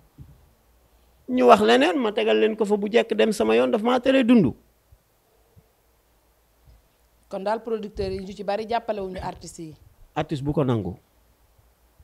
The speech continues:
Speaker 1: Man boo ñëwee toog, di ma leen, des fois nit woo ma. Dama war a def série, ma ne ko waa. Ñaata man ko déet. Ani scénario bi.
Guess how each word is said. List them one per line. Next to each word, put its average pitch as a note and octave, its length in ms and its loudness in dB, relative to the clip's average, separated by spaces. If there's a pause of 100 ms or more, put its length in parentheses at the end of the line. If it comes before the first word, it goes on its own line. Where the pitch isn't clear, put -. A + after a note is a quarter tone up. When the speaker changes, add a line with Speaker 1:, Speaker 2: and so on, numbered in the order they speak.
(380)
Speaker 1:
Man D3+ 300 0
boo C#3+ 160 0
ñëwee B2 240 -2 (120)
toog, G#2 220 -4 (280)
di D3 100 -4
ma D#3 140 4
leen, B2+ 180 0 (1040)
des C4+ 180 -12
fois G#3+ 160 -4
nit F3+ 220 0
woo C3 240 -2
ma. - 120 -4 (2250)
Dama E3 160 0
war E3+ 120 4
a E3 60 2
def C#3+ 160 -2
série, A2 220 -6
ma G#2+ 100 -6
ne A2+ 80 -6
ko B2+ 160 -6
waa. C#3 140 -8 (920)
Ñaata D3 300 0
man G2+ 160 -8
ko G2 80 -18
déet. C#3+ 240 -6 (1300)
Ani D3+ 160 0
scénario G#2+ 500 -6
bi. - 240 -20